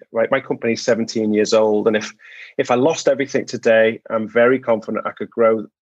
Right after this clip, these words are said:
the business to the same size in less than two or three years. Um, and when I look at why that is the case, it's because my strategic plan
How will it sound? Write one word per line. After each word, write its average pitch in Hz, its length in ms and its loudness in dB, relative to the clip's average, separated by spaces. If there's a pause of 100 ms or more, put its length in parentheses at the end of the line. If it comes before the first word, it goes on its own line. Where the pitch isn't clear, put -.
the - 80 -14
business 107 340 -8
to - 100 -10
the 101 60 -8
same 113 320 -2
size 110 720 -2 (880)
in 117 480 0
less 113 200 0
than 110 140 -4
two 110 160 -2
or 104 40 0
three 104 260 -4
years. 98 500 -6 (320)
Um, 104 540 0 (260)
and 120 100 -2
when 117 140 2
I 117 40 4
look 135 260 2
at 117 160 -2
why 120 220 2
that 117 220 0
is 120 160 -4
the - 80 -12
case, - 540 -4 (400)
it's 117 160 -8
because 113 580 -2 (540)
my 113 100 -4
strategic 120 760 -2
plan 120 520 2